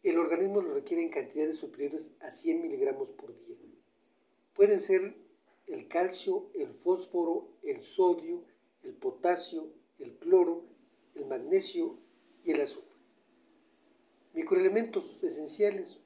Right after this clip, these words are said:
u oligoelementos. El organismo los demanda en cantidades inferiores a cien miligramos por día. Algunos de estos minerales serían el hierro, el flúor,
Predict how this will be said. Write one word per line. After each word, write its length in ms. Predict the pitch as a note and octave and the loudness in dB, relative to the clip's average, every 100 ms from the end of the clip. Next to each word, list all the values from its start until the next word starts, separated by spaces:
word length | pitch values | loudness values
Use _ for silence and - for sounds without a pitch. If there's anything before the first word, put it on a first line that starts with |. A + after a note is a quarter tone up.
| - | -4
u 180 | D#3+ D3+ | 4 8
oligoelementos. 1040 | C#3+ C#3+ C#3+ C#3+ D#3 F#3+ F#3+ - - - - _ _ _ - | 8 6 2 4 2 0 -2 -12 -20 -20 -20 _ _ _ -8
El 140 | D#3 E3 | 2 4
organismo 480 | E3 F3 G3 G3+ | 6 4 4 4
los 160 | F3 D3 | 4 2
demanda 340 | D3+ E3+ E3+ | 0 0 0
en 100 | E3 | -2
cantidades 600 | - C3 - C#3 D3+ D3+ C3+ | -2 -6 -4 0 0 0 -6
inferiores 560 | A2 B2+ C#3+ D3+ - - - - _ - | -4 0 0 -2 -8 -14 -20 -20 _ -10
a 100 | - | -6
cien 380 | - E3 D#3+ D3+ | -4 0 0 0
miligramos 480 | B2 B2 A#2 - - _ _ _ _ _ _ _ _ _ _ _ _ _ _ _ _ _ _ E3 _ _ E3+ - _ _ _ _ _ _ _ _ _ - | -6 -8 -8 -10 -18 _ _ _ _ _ _ _ _ _ _ _ _ _ _ _ _ _ _ _ _ _ -20 -20 _ _ _ _ _ _ _ _ _ 2
por 180 | C#3+ - | 2 2
día. 220 | - - - _ _ _ _ _ _ _ _ - | -10 -16 -20 _ _ _ _ _ _ _ _ -10
Algunos 580 | D3+ D#3+ A#3 A3 F3+ | -8 -4 -4 -2 -4
de 80 | F3 | -4
estos 680 | E3+ - C#3+ B2 - - - - | -6 -4 -4 -4 -12 -20 -18 -10
minerales 440 | - D#3 F3+ F3+ | -4 -2 -2 -4
serían 260 | C#3 D3 C#3+ | -2 -2 -2
el 240 | B2+ B2 | -4 0
hierro, 480 | D#3+ F#3+ F#3+ G3+ - _ - | 2 2 0 -4 -6 _ -18
el 160 | - - | -16 -10
flúor, 460 | D3+ D#3 F#3 F3+ | -2 2 2 0